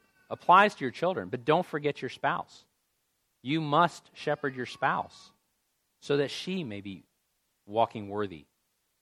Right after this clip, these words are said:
for our God. So are we walking worthy of God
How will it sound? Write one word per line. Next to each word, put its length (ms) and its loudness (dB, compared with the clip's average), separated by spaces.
for 160 -2
our 100 0
God. 300 -6
So 120 4
are 120 10
we 120 8
walking 440 4
worthy 340 -2
of 80 -6
God 300 -2